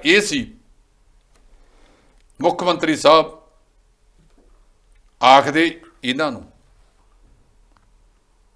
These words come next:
ਇਹ ਜਿਹੜੇ, ਅਹ, ਧਾਮੀ ਸਾਹਿਬ ਨੂੰ ਬਤੌਰ ਪ੍ਰਧਾਨ ਕਿ "ਧਾਮੀ ਸਾਹਿਬ, ਆਪਾਂ ਸਾਂਝੀ ਮੀਟਿੰਗ ਕਰ ਲਈਏ,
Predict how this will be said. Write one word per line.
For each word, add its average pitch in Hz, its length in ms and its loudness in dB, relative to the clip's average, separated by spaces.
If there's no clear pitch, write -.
ਇਹ 131 140 -4
ਜਿਹੜੇ, 127 420 -2
ਅਹ, 101 240 -8
ਧਾਮੀ 131 220 4
ਸਾਹਿਬ 131 260 2
ਨੂੰ 117 280 -12
ਬਤੌਰ 156 640 8
ਪ੍ਰਧਾਨ 123 580 4
ਕਿ 151 80 -4
"ਧਾਮੀ 135 440 0
ਸਾਹਿਬ, 151 240 2
ਆਪਾਂ 165 200 0
ਸਾਂਝੀ 147 340 -6
ਮੀਟਿੰਗ 127 340 -6
ਕਰ 123 180 2
ਲਈਏ, 110 360 -6